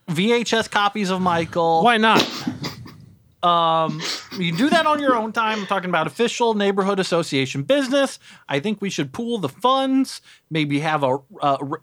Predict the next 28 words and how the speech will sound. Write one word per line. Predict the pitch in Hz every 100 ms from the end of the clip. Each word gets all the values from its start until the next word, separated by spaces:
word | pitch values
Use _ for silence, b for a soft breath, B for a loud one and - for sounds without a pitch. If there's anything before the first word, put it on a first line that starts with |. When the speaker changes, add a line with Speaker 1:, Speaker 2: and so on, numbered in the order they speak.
| -
Speaker 1:
have | 139 147
a | 127
bake | 113 175 185
sale | - 185 180 185 165 147
or | 143
a | 131
raffle | 147 170 170 185
to |
raise | 139 147 156 139
money. | 165 196 208 208 b b b
We | 135 135
should | 143
hire | 131 180 220 226 220 208
Frank | 220 226
Farm's | - 208 202 -
Freak | - 302 -
Farm. | 180 165 165
I | 139
hear | 175 170
they | 160 143
do | 143
really | 127 185 254
good | 247 202
work | 190 175 -
to | 156 120
provide | - 139 151 208 190
some | 196
freaks. | - 160 131 -